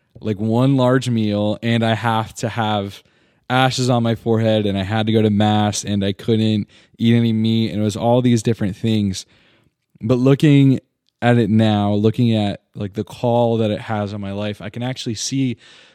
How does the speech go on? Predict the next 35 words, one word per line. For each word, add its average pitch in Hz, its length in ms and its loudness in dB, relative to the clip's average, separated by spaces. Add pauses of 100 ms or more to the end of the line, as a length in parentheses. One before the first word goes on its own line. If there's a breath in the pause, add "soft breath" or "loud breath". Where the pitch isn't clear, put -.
(100)
that 117 460 -2 (840)
that 135 220 0
is 127 140 0
a 123 40 0
gift 117 280 -2
unto 110 300 -6
the 95 100 -4
Lord. 82 360 -8
Like, 101 200 -6
that 117 140 4
is 113 140 0
me 113 400 2
able 110 160 0
to 104 60 -4
give 101 140 0
a 101 60 0
greater 107 460 0
sacrifice 98 760 -8
unto 101 300 -6
the 101 80 -4
Lord 95 320 -4 (240 soft breath)
if 107 160 -6
I 104 80 0
take - 280 -6
it 90 100 -10
seriously. 87 640 -10 (920)
That 117 120 2
if 110 60 2
I 117 60 4
actually 117 280 -2
sit 127 180 -2
down 110 180 0
and 107 80 0
I 101 80 0
take - 480 -6